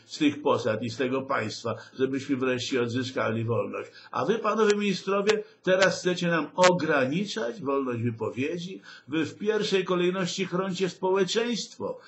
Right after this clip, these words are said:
przed aferzystami z waszych szeregów, przed nieudolnymi prokuratorami,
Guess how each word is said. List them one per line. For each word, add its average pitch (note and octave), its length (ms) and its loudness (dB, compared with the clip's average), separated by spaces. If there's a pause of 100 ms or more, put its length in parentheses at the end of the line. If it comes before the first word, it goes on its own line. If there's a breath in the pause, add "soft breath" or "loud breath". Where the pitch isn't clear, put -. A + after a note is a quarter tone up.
(180 loud breath)
przed - 420 0
aferzystami F3 1000 2
z A#2 80 -6
waszych B2+ 360 -2
szeregów, D3 600 -6 (280 loud breath)
przed A#2+ 220 -2
nieudolnymi D#3 920 2
prokuratorami, E3+ 1080 0